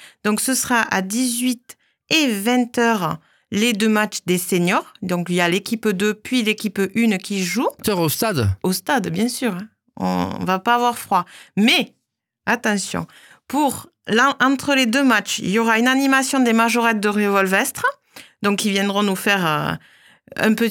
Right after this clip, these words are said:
Speaker 1: une petite, euh, démonstration de majorette et de pom-pom girl. Et puis, bien sûr, maintenant, on est des professionnels de la saucisse frite. Donc, il y aura un saucisse frite proposé par le comité des fêtes,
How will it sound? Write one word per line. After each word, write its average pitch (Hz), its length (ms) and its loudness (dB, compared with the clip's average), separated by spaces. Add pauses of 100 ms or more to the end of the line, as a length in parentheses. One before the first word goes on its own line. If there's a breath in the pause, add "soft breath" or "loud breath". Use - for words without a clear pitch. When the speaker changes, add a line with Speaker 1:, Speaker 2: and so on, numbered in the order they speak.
(100)
Speaker 1:
une 220 180 4
petite, 214 320 -4
euh, 165 420 0
démonstration 220 760 0
de 190 100 0
majorette 190 640 0
et 226 140 2
de 208 80 0
pom-pom 175 480 0
girl. 214 240 2 (440 loud breath)
Et 294 120 4
puis, 277 360 -2
bien 202 200 2
sûr, 247 300 0 (320 loud breath)
maintenant, 190 560 0
on 226 120 2
est 240 100 4
des 220 120 2
professionnels 196 720 0
de 190 80 0
la 226 160 2
saucisse 208 540 -4
frite. 262 480 -4 (380 loud breath)
Donc, 190 180 -2
il 214 60 -2
y - 20 0
aura 208 120 2
un 196 100 2
saucisse 226 480 -2
frite 240 300 -4
proposé 226 540 0
par 233 200 2
le 233 80 2
comité 226 480 2
des 185 120 2
fêtes, 196 360 -2